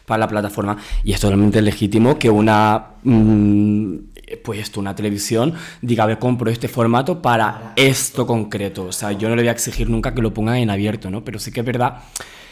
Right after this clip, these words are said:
que a lo mejor ya vamos llegando a ese momento en el que dice, "Jo, es que estáis creando demasiado contenido L G B T para la plataforma, pero a la misma vez se me está cuestionando a mi colectivo, pero no hacéis nada, no dais un paso más allá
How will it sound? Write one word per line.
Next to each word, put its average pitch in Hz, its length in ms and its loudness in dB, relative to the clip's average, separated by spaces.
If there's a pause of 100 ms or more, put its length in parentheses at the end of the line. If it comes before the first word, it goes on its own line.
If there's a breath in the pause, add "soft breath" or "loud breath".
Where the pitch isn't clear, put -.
(240 loud breath)
que - 100 0
a 117 40 6
lo 117 60 6
mejor 117 280 2
ya 120 180 6
vamos 123 200 4
llegando 123 300 2
a 120 40 -4
ese 123 100 -4
momento 120 320 2
en 131 60 2
el 120 140 0
que 113 100 -2
dice, 101 640 0 (300 loud breath)
"Jo, 123 220 2
es 117 100 0
que 127 80 -6
estáis 120 260 -8
creando 123 320 2
demasiado 110 520 0
contenido 120 440 -2
L 120 120 0
G 120 160 -6
B 117 120 0
T 117 160 -4
para 117 180 -4
la 113 140 -2
plataforma, 113 840 -4 (840 loud breath)
pero 131 180 6
a - 20 8
la 131 100 8
misma 131 220 8
vez 135 140 4
se 151 60 0
me 135 100 4
está 131 280 2
cuestionando 131 720 2
a 127 60 4
mi 123 100 2
colectivo, 139 840 2
pero 120 480 2
no 131 220 4
hacéis 135 320 2
nada, 123 500 6
no 120 140 4
dais 127 160 4
un 120 100 2
paso 123 260 -2
más 120 200 -2
allá 113 460 2